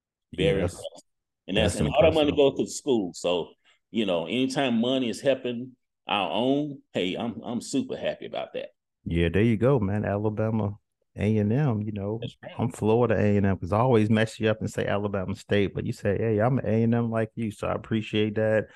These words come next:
Speaker 2: Yeah,
Speaker 1: I'm
Speaker 2: we
Speaker 1: glad
Speaker 2: play you
Speaker 1: y'all
Speaker 2: guys,
Speaker 1: doing y'all
Speaker 2: and we,
Speaker 1: thing.
Speaker 2: and we play you guys next week at Battle of Faith, play fam U. So
Speaker 1: Oh, there
Speaker 2: yeah.
Speaker 1: you go, man. Yeah, there
Speaker 2: We
Speaker 1: you go.
Speaker 2: coming.
Speaker 1: Yeah, y'all coming, but we coming too. Them Rattlers, we about the mighty Rattlers.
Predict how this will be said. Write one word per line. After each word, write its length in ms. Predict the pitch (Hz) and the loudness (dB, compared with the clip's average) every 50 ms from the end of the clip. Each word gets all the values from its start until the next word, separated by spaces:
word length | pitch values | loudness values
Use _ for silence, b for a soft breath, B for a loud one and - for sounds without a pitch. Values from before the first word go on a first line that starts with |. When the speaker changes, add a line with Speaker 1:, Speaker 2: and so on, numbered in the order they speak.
| B B B B B | B B B B B
Speaker 2:
Yeah, 100 | 101 92 | -4 -2
Speaker 1:
I'm 60 | 98 98 | 0 2
Speaker 2:
we 60 | - | 4
Speaker 1:
glad 100 | 104 104 | 4 4
Speaker 2:
play 100 | 107 101 | 4 6
you 120 | 101 101 | 6 4
Speaker 1:
y'all 100 | 104 107 | 4 6
Speaker 2:
guys, 180 | 110 107 107 110 | 6 6 6 6
Speaker 1:
doing 160 | 110 107 104 | 4 2 0
y'all 180 | 110 107 104 107 | 0 -2 -2 0
Speaker 2:
and 0 | |
we, 60 | - 117 | 2 2
Speaker 1:
thing. 340 | 120 120 117 107 110 107 - - | 2 2 0 -2 -4 -8 -10 -16
Speaker 2:
and 320 | - 87 82 - 120 120 | -16 -16 -6 -4 -2 0
we 80 | 131 151 | 0 0
play 160 | - - 123 | 0 0 0
you 100 | 127 123 | 0 2
guys 260 | 113 123 123 120 113 127 | 4 4 4 6 4 2
next 200 | 127 123 123 127 | -2 -4 -4 -4
week 260 | 135 131 85 - - | -4 -4 -4 -6 -10
at 80 | - 85 | -6 -4
Battle 220 | 95 87 85 85 | -2 -2 -2 -4
of 40 | - | -6
Faith, 200 | 85 65 - - | -8 -10 -10 -10
play 160 | - 58 - - | -14 -16 -14 -12
fam 200 | - 58 55 50 - | -12 -10 -10 -12 -14
U. 100 | - - - _ | -18 -20 -20 _
So 200 | - - - - - - - _ _ - | -18 -16 -16 -16 -16 -18 -20 _ _ -12
Speaker 1:
Oh, 160 | 73 73 71 | -10 -10 -6
there 100 | 80 - | -2 -2
Speaker 2:
yeah. 100 | 92 92 | 0 0
Speaker 1:
you 120 | 85 - | -2 -2
go, 220 | 110 104 95 85 - | 0 0 0 0 -2
man. 280 | 85 82 82 85 85 87 | -4 -6 -6 -6 -8 -8
Yeah, 200 | 85 80 - - - | -8 -8 -6 -6 -4
there 120 | 87 85 | -2 0
Speaker 2:
We 40 | 82 | 0
Speaker 1:
you 40 | 85 - | -2 0
go. 160 | 139 131 104 | -2 -2 -4
Speaker 2:
coming. 220 | - - - - - _ _ _ _ _ _ _ 82 | -4 -6 -10 -16 -20 _ _ _ _ _ _ _ -6
Speaker 1:
Yeah, 120 | 80 80 | -4 -2
y'all 240 | 82 87 90 92 95 | 0 0 0 0 -2
coming, 440 | - - - 104 98 90 85 82 82 | -2 0 0 2 2 2 0 -2 -2
but 100 | 85 82 | -2 -2
we 140 | 90 92 | -2 -4
coming 360 | - - - 78 - 87 87 - | -2 -2 -2 -2 -2 -4 -6 -4
too. 200 | - - 95 90 | -2 -2 -2 0
Them 200 | 87 87 87 85 | 0 -2 -2 0
Rattlers, 420 | 90 98 - - - 101 - - | 0 0 0 -2 -4 -8 -6 -6
we 60 | 95 | -4
about 220 | 95 95 87 85 - | -2 -2 -2 -2 -2
the 80 | 87 87 | -2 0
mighty 560 | 90 90 98 98 95 95 104 101 95 98 95 | 0 2 2 0 0 0 -2 -2 -2 -4 -4
Rattlers. 1000 | 101 110 110 110 110 113 117 120 117 113 107 117 120 117 117 107 107 104 92 | -4 -4 -2 -2 -2 -2 -2 -2 -2 -2 -2 -2 -2 0 0 0 0 0 -2